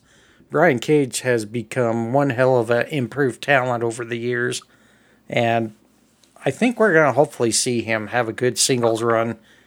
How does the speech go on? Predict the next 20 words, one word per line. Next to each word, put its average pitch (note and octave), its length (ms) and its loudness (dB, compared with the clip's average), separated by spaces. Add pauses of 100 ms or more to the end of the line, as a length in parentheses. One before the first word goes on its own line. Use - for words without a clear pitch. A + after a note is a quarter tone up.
(200)
if C3 180 -2
he C#3+ 120 0
can A#2+ 240 -2
break B2 320 2
away B2 280 4
from A2+ 680 -4 (100)
the B2+ 140 -2
Gates A#2+ 320 -2
of A2+ 100 -4
Agony A#2+ 480 0
on A#2 200 -2
the A2 240 -2 (480)
Ring B2+ 180 4
of A#2 140 4
Honor A#2+ 220 4
six - 340 0
tag, A#2 400 2 (360)
six-man A#2 520 0
tag A#2+ 340 0
division. A#2+ 540 -2